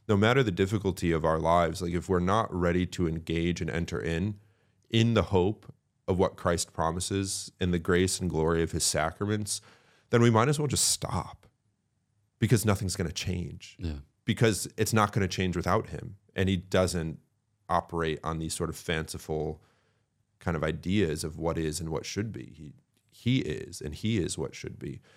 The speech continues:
Speaker 1: Um, so as, as difficult as a pill that, as difficult as that, wow, English
Speaker 2: You're good.
Speaker 1: idioms, as difficult as that might be to swallow.
Speaker 2: Mm-hmm.
Speaker 1: And it's probably not a one and done thing. It's like, "Okay, my life is, like, I've changed," you know, like,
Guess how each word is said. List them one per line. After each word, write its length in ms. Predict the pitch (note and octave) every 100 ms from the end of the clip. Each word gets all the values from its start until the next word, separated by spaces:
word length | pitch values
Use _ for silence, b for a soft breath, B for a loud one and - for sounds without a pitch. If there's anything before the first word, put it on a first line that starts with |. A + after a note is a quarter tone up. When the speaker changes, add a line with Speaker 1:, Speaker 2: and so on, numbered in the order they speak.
| b b -
Speaker 1:
Um, 420 | D#2 C2 - - _ _ _ _ _ -
so 200 | C#3 B2+
as, 280 | A2+ F2+ -
as 240 | G2+ F2+
difficult 580 | - G#2+ A2 A2+ G#2 - -
as 400 | F#2 F2+ - - -
a 120 | F2
pill 460 | - G2 G#2 G2 F2+ - -
that, 220 | F#2+ E2+ - - _ _ E2+
as 140 | E2
difficult 380 | G2+ F#2 G2 D#2+
as 100 | D#2+
that, 300 | F2 - _ _ _ _
wow, 240 | F2+ D#2 D2
English 460 | E2+ E2 D#2+ - - _
Speaker 2:
You're 120 | D#3 D3+
good. 140 | G2+
Speaker 1:
idioms, 480 | F#2 F2 D2+ D#2 - -
as 160 | G2 F#2
difficult 360 | G#2 - G#2
as 80 | F2+
that 160 | F#2 D2+
might 200 | F2 E2+
be 100 | E2+
to 100 | -
swallow. 560 | - E2 E2 E2 E2 - _ -
Speaker 2:
Mm-hmm. 220 | F#2 F#2+ G#2 - _ _ _ _ _ _ _ _ _ _ _
Speaker 1:
And 160 | C3+ B2
it's 100 | G#2
probably 200 | A#2 G#2
not 140 | F#2+
a 40 | F2
one 220 | F2 F2
and 140 | E2
done 200 | D#2+ D#2+
thing. 200 | D#2+ F2
It's 100 | E2
like, 120 | F2 -
"Okay, 360 | C#3 C3 G2
my 120 | F#2 F#2+
life 220 | F#2 F2
is, 160 | -
like, 160 | F2+ F2+
I've 140 | E2+
changed," 260 | - F2+ -
you 80 | G2+
know, 140 | F#2+
like, 260 | F#2 F2